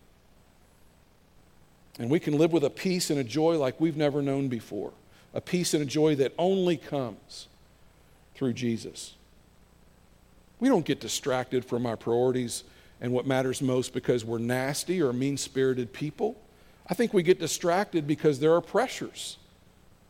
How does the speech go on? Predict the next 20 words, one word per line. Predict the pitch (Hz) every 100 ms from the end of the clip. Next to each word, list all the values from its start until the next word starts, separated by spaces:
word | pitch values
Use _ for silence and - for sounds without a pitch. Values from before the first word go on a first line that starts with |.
| - -
there | 135
are | 156 185
expectations, | 180 - - 196 - 202 233 - 131 - - - - - _ - _ _ - _ - -
there | 135
are | 165
comparisons. | 170 185 - 208 240 - 139 107
And | 147
what | 160
we | 165
really | 156 214 269
need | 208 160
to | 151
do | 156
is | 180
just | 160 -
kinda | 185
lay | 143 135 151 208
those | 214 214
things | - 214 220 175
down | 170 180 214